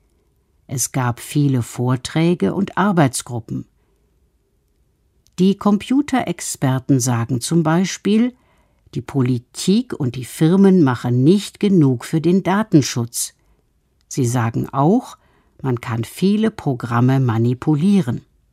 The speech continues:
Zum Beispiel kann man Programme für Handys ändern. So kann man Menschen Geld oder Daten klauen. Die Computerexperten sammeln Ideen und Lösungen für Probleme.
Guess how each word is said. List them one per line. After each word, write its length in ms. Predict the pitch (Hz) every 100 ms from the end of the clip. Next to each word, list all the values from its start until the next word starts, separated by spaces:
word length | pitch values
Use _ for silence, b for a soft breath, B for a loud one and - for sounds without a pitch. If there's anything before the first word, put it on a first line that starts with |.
| _ _ _ _ _ _ _ _ _
Zum 280 | - 135
Beispiel 600 | 131 135 180 - 233 247 269
kann 320 | - 160 160
man 200 | 131 113
Programme 640 | - 120 120 127 156 190
für 160 | 190 170
Handys 680 | 160 190 247 208 139 117 -
ändern. 560 | 143 120 113 117 - - _ _ _ _ _ _ _
So 160 | - 131
kann 320 | - - 147
man 220 | 170 151 120
Menschen 640 | 117 143 - 208 220 220 -
Geld 520 | 127 131 180 247 -
oder 260 | 196 202 202
Daten 500 | 208 208 202 131 117
klauen. 500 | 127 110 113 - - _ _ _ _ _ _ _ _ _ _ _ _ _
Die 200 | 190 202
Computerexperten 1500 | - 220 220 226 262 269 - 190 - - 165 156 - 151 147 -
sammeln 480 | 127 127 123 123
Ideen 640 | 135 123 117 143 185 196 202
und 260 | - 208 170
Lösungen 640 | 160 160 139 127 120 110
für 220 | - 120
Probleme. 720 | 107 - 117 120 113 113 127